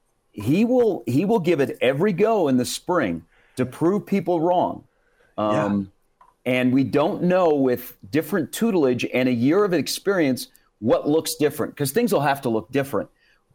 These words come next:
Speaker 1: But I, I, we, we wanna put him at that H-back tight end role because of his athleticism.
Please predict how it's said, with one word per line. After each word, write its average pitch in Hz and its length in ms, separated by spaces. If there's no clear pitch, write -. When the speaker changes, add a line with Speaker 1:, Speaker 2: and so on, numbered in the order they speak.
Speaker 1:
But 131 380
I, 139 400
I, 156 40
we, 156 140
we 151 280
wanna 196 240
put 180 260
him 147 160
at 127 80
that 117 220
H-back 143 460
tight 120 200
end 151 180
role 117 180
because 113 360
of 107 60
his 104 140
athleticism. 107 720